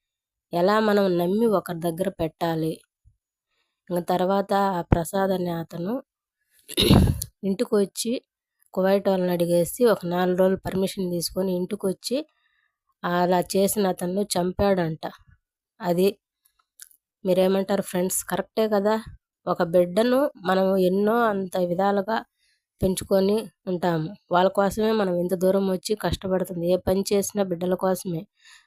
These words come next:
కాబట్టి తన కూతుర్ని ఆ మాదిరిగా చేసినారు అంటే, ఏ తండ్రి అయినా ఎలా ఊరుకొని ఉంటాడు? ఇంటికొచ్చి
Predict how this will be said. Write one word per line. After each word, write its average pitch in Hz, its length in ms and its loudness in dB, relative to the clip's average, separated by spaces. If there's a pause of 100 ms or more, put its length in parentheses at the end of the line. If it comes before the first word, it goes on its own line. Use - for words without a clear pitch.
(140)
కాబట్టి 185 560 2
తన 185 260 -2
కూతుర్ని 208 560 2
ఆ 185 100 0
మాదిరిగా 196 420 2
చేసినారు 196 720 0
అంటే, 185 320 -2
ఏ 190 240 0
తండ్రి 190 400 -2
అయినా 214 280 0 (760)
ఎలా 190 260 2
ఊరుకొని 190 440 2
ఉంటాడు? 170 600 -2 (240)
ఇంటికొచ్చి 196 840 -2